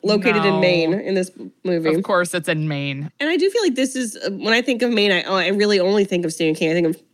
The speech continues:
Speaker 1: Stephen King, lobsters,
Speaker 2: Mm-hmm.
Speaker 1: the accent, and
Speaker 2: Yeah.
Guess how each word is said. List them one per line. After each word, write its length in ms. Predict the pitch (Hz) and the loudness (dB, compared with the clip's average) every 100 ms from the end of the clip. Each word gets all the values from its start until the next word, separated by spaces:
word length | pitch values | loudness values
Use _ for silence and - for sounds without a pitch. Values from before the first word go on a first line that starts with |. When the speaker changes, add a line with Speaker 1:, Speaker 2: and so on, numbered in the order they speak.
| _ - | _ -18
Speaker 1:
Stephen 300 | - 208 240 | -4 0 0
King, 380 | 240 196 190 202 _ _ _ _ _ _ _ _ _ _ _ - | 2 2 2 -2 _ _ _ _ _ _ _ _ _ _ _ -6
lobsters, 640 | 180 180 - 160 160 - _ _ _ - | -4 -4 -4 -4 -4 -10 _ _ _ -14
Speaker 2:
Mm-hmm. 180 | 170 147 - | -12 -12 -10
Speaker 1:
the 140 | - 208 | -2 0
accent, 580 | 190 - 151 131 180 - _ _ _ _ _ _ _ - | 0 -4 -8 -8 -8 -14 _ _ _ _ _ _ _ -8
and 480 | 233 294 311 311 | -4 -2 2 2
Speaker 2:
Yeah. 60 | 302 | 2